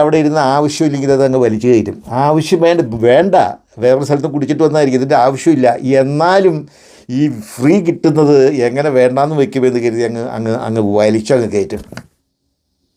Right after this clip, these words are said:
ഇതുപോലെ തന്നെയാണ് നമ്മുടെ സിനിമാ നടന്മാരും.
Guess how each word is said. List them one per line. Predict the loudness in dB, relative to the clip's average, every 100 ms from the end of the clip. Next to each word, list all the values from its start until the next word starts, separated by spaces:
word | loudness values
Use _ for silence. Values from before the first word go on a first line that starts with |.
| _ _ _ _ _ _ _ _ -20 -10 0
ഇതുപോലെ | 4 4 4 2
തന്നെയാണ് | 2 2
നമ്മുടെ | 0 -2 -2
സിനിമാ | -2 0
നടന്മാരും. | -2 0 -2 -2